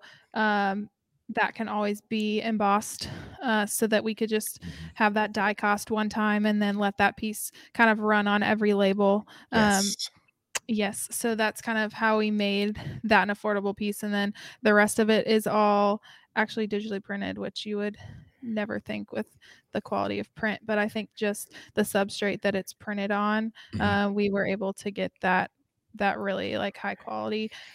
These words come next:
Speaker 1: print. We actually gave them samples, um, of the drawdowns of the color on the box so that they gave those to their, um, manufacturer where these labels were printed. And
Speaker 3: Mm-hmm.
Speaker 1: so they kept running,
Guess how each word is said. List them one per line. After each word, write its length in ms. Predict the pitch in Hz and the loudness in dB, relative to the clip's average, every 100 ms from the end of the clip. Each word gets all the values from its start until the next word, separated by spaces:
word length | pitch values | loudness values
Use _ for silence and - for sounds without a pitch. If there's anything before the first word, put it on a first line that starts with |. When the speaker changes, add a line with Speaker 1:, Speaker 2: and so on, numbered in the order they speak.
| - | -6
Speaker 1:
print. 300 | - 220 233 | 0 0 2
We 100 | 240 | 4
actually 340 | 240 - 254 | 4 2 -4
gave 360 | 208 214 208 208 | -2 -2 -2 -2
them 220 | 214 208 | -6 -6
samples, 840 | 202 - 208 208 226 214 220 220 - | -8 -4 -4 -2 0 0 2 0 -2
um, 520 | - 202 196 196 214 - - - | 0 2 4 2 0 -4 -10 -4
of 200 | 254 233 | 2 4
the 80 | 220 | 4
drawdowns 480 | 220 202 208 214 214 | 4 4 6 4 4
of 120 | 214 214 | 0 -2
the 80 | |
color 420 | 208 - 208 214 226 | -4 0 2 4 4
on 100 | 220 | 2
the 80 | 202 | 2
box 540 | 190 202 - - - - - - | 2 2 0 -8 -10 -10 -20 -18
so 200 | - - 220 | -4 2 4
that 200 | 214 - | 4 2
they 520 | 214 214 214 214 220 - - 226 | 0 2 4 4 2 -2 -16 -8
gave 300 | 208 208 208 | 0 2 2
those 360 | 202 202 202 - | 2 2 2 -2
to 140 | - | -6
their, 540 | 214 202 196 196 190 202 - - | -2 0 2 4 2 0 -6 -10
um, 480 | - 202 196 190 180 - _ _ _ - - _ - | -2 2 2 2 -2 -14 _ _ _ -16 -16 _ -4
manufacturer 680 | 233 226 214 208 - 214 208 | -2 0 0 0 2 0 2
where 180 | 202 | 2
these 320 | 202 202 202 202 | 2 0 -2 -2
labels 400 | 202 202 202 - | -2 -2 -4 -4
were 120 | 196 | -8
printed. 600 | - 196 208 240 240 254 - - | -6 -6 -2 0 0 -2 -12 -6
And 140 | 233 214 | -2 0
Speaker 3:
Mm-hmm. 80 | |
Speaker 1:
so 460 | 220 202 196 190 190 - | 4 4 4 2 0 -6
they 340 | 202 208 202 202 | -6 0 0 0
kept 260 | - 208 | -2 -4
running, 580 | 202 202 202 196 196 202 | -2 -2 0 0 -2 -4